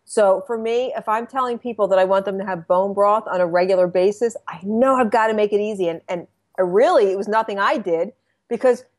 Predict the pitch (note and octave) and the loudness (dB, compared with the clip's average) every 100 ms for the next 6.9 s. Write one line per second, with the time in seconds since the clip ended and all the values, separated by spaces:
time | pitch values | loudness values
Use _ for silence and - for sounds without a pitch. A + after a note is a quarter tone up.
0 | _ B3+ B3+ D4 C4+ C4 A#3+ A#3 C4 D4 | _ -4 -2 0 0 0 -4 -6 -4 -6
1 | D4+ - C#4+ C4+ A3+ G3 F3 - A#3+ C4+ | -6 -6 -2 -2 -2 -4 -4 -4 -4 -4
2 | C4 B3+ - A3 G#3+ G#3 G#3+ G#3+ G3 G3 | -4 -8 -2 -2 0 -2 -4 -2 2 4
3 | F#3 F3+ F3 E3 E3 - G3+ A#3 A#3+ G3+ | 4 2 0 -6 -8 -6 -2 0 0 4
4 | F3+ F3 E3 F#3 E3+ G3 A3+ A3 - A#3 | 4 2 -2 -8 -2 0 2 0 -2 0
5 | D4+ - - G3 F#3 F#3 G3 F#3+ F#3+ - | 0 -2 0 2 2 -2 -4 -2 -2 -6
6 | D#3+ D3 G#3 A3 A#3 G#3+ G#3 G#3 | -10 -4 -2 -2 -2 0 2 2